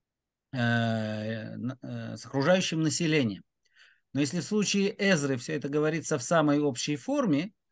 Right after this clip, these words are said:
то в случае Нехемии об этом рассказывается в подробностях, с, э, в том числе с называнием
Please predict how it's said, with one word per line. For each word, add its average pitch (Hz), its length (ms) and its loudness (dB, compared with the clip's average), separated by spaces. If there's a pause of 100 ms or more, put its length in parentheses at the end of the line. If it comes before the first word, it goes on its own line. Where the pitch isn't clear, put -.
(320)
то 147 120 0
в 131 40 -2
случае 190 460 -2
Нехемии 226 920 2
об 135 240 -2
этом 220 560 2
рассказывается 202 1000 0
в - 80 -8 (100)
подробностях, 165 1080 2 (220)
с, - 260 -4
э, 147 680 4
в 127 80 -14
том 226 200 0
числе 196 380 0
с 214 100 -2
называнием 180 800 2